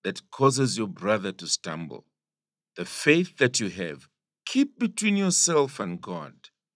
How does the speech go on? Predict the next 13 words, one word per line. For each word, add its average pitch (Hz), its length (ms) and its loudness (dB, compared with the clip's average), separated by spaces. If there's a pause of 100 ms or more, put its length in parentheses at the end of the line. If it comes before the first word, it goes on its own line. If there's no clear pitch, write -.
(440)
Blessed 113 580 4
is 107 140 -2
the 110 160 0
one 113 400 0 (300)
who 135 160 6
has 117 220 6
no 175 260 2
reason 139 580 0
to 98 100 -12
pass 107 300 -4
judgment 127 720 0
on 90 100 -4
himself 95 800 0